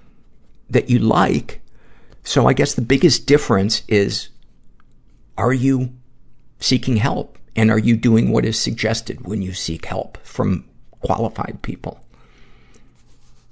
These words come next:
'Cause if you're not, 'cause you don't want to do anything about it, then that to me is wallowing in it.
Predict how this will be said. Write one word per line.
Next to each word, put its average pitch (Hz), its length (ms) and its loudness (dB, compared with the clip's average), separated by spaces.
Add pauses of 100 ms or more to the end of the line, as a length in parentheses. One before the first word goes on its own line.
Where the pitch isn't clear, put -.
(120)
'Cause 107 160 0
if 110 140 0
you're 120 100 6
not, 113 440 2 (680)
'cause 107 160 2
you 104 60 4
don't 113 300 6
want 107 220 2
to 104 60 2
do 101 200 6
anything 101 360 0
about 95 440 0
it, - 160 -10 (1600)
then 101 140 4
that 98 200 2
to 95 80 -2
me - 100 -2
is - 140 -8
wallowing 92 500 -6
in - 100 -10
it. - 80 -14